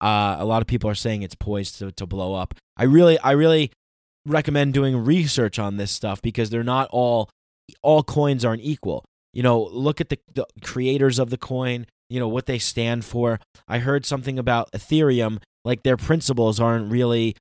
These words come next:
aligned with freedom and liberty and decentralization. So, so, you know, you might not wanna invest in Ethereum, you know, something else might be good for you.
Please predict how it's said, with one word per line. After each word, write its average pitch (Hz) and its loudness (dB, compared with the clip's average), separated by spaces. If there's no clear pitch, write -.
aligned 123 0
with 107 -4
freedom 117 -2
and 110 -4
liberty 107 -2
and 98 -8
decentralization. 107 -6
So, 101 -4
so, 113 -2
you 131 -4
know, 104 -4
you 120 -2
might 120 -2
not 113 -6
wanna 104 -4
invest 104 -8
in 110 -10
Ethereum, 101 -6
you 113 -6
know, 92 -8
something 110 -10
else 117 -8
might 98 -6
be 87 -8
good 78 -10
for - -14
you. 50 -12